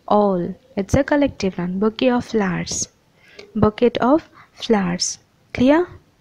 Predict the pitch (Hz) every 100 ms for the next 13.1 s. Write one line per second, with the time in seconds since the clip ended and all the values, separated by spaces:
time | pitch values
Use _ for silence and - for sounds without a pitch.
0 | _ _ _ - - _ _ _ _ _
1 | - - - - - - 240 254 - 262
2 | 311 - 262 254 269 262 233 220 220 233
3 | 233 240 233 208 214 202 202 202 220 233
4 | 240 - 220 226 208 208 214 202 196 202
5 | 208 208 220 220 214 233 294 _ - -
6 | _ 214 233 254 254 220 214 226 220 202
7 | 180 175 175 180 _ _ _ _ 220 220
8 | 226 254 - 214 214 226 220 202 240 254
9 | 208 196 220 202 185 190 247 262 _ -
10 | _ - 202 208 208 202 208 240 311 -
11 | _ - 202 - 214 208 180 170 170 -
12 | 190 190 262 - - - - - 214 247